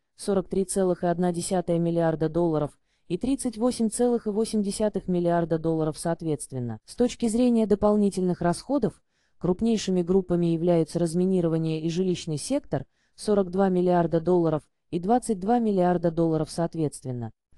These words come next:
В сфере жилья преимущественно идет речь о дополнительных расходах граждан на аренду жилья,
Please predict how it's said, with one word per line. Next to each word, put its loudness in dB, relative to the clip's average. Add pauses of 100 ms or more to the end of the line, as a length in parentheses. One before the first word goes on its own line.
(220)
В -14
сфере 2
жилья 0 (260)
преимущественно 0
идет -2
речь 0
о -2
дополнительных 0
расходах -2
граждан 0 (340)
на 2
аренду 2
жилья, 0